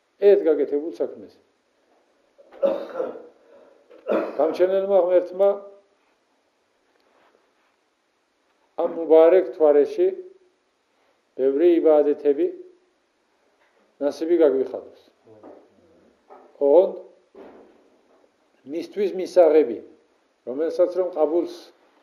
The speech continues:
გახდის ისეთი იბადეთები. გამჩენელმა ღმერთმა ყველა ჩვენგანს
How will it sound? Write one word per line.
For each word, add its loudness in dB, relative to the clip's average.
გახდის -8
ისეთი -8
იბადეთები. -8
გამჩენელმა -4
ღმერთმა -2
ყველა 0
ჩვენგანს -6